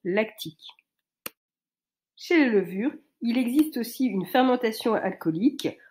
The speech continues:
au cours de laquelle les deux acides pyruviques sont réduits en deux éthanols et deux molécules de C O deux. Cette réduction s'accompagne également de la réoxydation des deux R prime H deux en deux R prime.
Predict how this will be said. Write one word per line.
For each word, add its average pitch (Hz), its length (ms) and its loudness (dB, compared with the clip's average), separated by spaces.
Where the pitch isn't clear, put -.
au 269 160 6
cours 302 220 6
de 247 80 2
laquelle 214 640 2
les 170 140 2
deux 247 220 2
acides 254 300 4
pyruviques 220 640 -2
sont - 260 6
réduits 226 560 4
en 170 120 -4
deux 247 280 4
éthanols 214 600 4
et 165 100 0
deux 180 180 4
molécules 214 580 4
de 160 80 0
C 156 220 0
O 143 100 4
deux. 165 400 0
Cette - 220 6
réduction 254 420 8
s'accompagne 247 560 6
également 190 380 6
de 247 100 6
la 196 120 6
réoxydation 180 720 0
des 240 120 4
deux 196 220 4
R - 140 0
prime 175 160 2
H 147 200 2
deux 226 220 2
en 170 100 -2
deux 202 220 2
R 196 160 -2
prime. - 260 -6